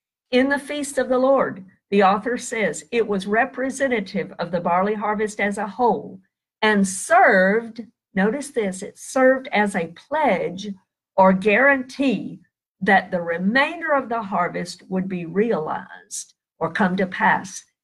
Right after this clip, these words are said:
in the days that followed. People were forbidden to use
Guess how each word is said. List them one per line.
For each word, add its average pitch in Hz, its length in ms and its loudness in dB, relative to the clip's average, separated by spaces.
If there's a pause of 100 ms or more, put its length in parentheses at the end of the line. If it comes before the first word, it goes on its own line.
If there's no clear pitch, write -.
(180)
in 190 180 8
the 185 80 4
days 156 380 0
that - 220 -8
followed. 143 400 -4 (960)
People 269 360 2
were - 160 4
forbidden 233 600 2
to 233 120 -6
use 180 320 -2